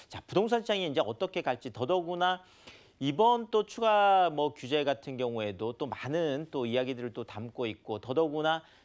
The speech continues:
지금 실수요자들의, 아까 이제 오프닝에도 잠깐 나왔던, 그렇죠. 이제는 뭐 전세자금 대출을 받아서 뭐 집을 사는, 특히나 이제 아파트 같은 경우가 그렇죠. 이제 뭐 이렇게 되다 보니까 실질적으로 좀 전방위적으로 지금 이런 규제의 효력들이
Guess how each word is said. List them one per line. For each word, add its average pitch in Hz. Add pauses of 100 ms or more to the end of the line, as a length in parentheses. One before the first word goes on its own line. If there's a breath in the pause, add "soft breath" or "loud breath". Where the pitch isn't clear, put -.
지금 147
실수요자들의, 156
아까 120
이제 123
오프닝에도 131
잠깐 113
나왔던, 107
그렇죠. 107
이제는 131 (340 soft breath)
뭐 110
전세자금 202
대출을 143
받아서 113 (180 soft breath)
뭐 117
집을 135
사는, 131
특히나 160
이제 127 (180 loud breath)
아파트 214
같은 151
경우가 107
그렇죠. 107
이제 104
뭐 107
이렇게 135
되다 123
보니까 107 (460 loud breath)
실질적으로 262
좀 277
전방위적으로 277
지금 160
이런 156
규제의 156
효력들이 185